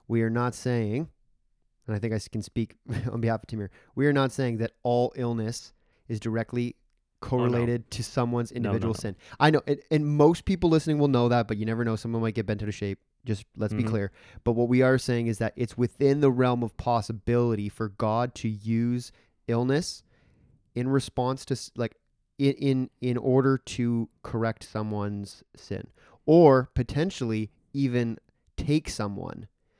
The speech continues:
Speaker 1: in order to preserve his community.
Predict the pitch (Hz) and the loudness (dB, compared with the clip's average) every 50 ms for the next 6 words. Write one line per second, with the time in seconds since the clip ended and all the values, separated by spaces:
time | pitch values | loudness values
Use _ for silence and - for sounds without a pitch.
0 | _ _ _ _ 123 127 131 - - 120 120 120 120 123 123 120 - - 123 110 | _ _ _ _ -4 -4 -4 -2 -2 0 2 2 4 2 2 0 0 -4 -8 -6
1 | - - - 120 117 107 98 104 113 110 107 107 107 107 98 - _ _ _ _ | -6 -4 -2 -2 0 -2 0 0 0 2 2 0 0 -2 -4 -8 _ _ _ _
2 | _ _ _ - 113 107 - - - 104 101 104 104 101 95 - - - 71 | _ _ _ -8 -8 -8 -6 -8 -8 -8 -6 -6 -6 -8 -8 -10 -12 -14 -16